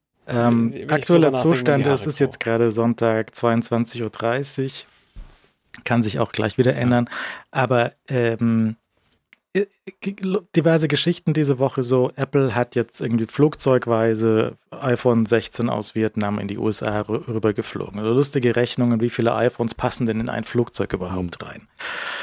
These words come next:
Speaker 1: Ähm, Minchi Kuo schreibt heute, dass sie irgendwie fürs ganze zweite Quartal jetzt möglicherweise schon Lagerbestände in den U S A liegen haben. Okay, gut. Hin oder her, ein paar Monate hin oder her, macht kein großer Unterschied.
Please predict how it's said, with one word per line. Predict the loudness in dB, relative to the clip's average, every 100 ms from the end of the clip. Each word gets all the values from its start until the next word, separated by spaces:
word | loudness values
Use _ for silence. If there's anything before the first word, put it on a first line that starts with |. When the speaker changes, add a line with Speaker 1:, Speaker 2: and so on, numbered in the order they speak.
| -12 -14 -2
Speaker 1:
Ähm, | 0 2 4 4 2 -2 _ _ _ _
Minchi | 0 2 2 2
Kuo | 4 4
schreibt | 4 2 2 2
heute, | 2 2
dass | 0 -2 -2
sie |
irgendwie | -4 -2 -2 -2
fürs | -2 -4 -2
ganze | -2 -2 -6
zweite | 0 0 0 -2
Quartal | -4 -2 0 2
jetzt | 0 -2
möglicherweise | -4 -2 -4 -4 -4 -4 -4
schon | -4 -4
Lagerbestände | -2 -2 0 0 0 -2 -2 0
in | -2 -2
den |
U | 0
S | -2 -2
A | -2 0
liegen | 0 -2 -8
haben. | -8 -16 -18 -20 _ -12
Okay, | -8 -8 -10 _
gut. | -14 -14 -14 _ -6
Hin | 0
oder | 2 2
her, | 2 4
ein | 4 0
paar | -2 0
Monate | 2 2 2 0
hin | 0
oder | 2 2
her, | 0 0
macht | -2 -2
kein | -4 -4
großer | -2 -4 -4
Unterschied. | -4 -4 -6 -8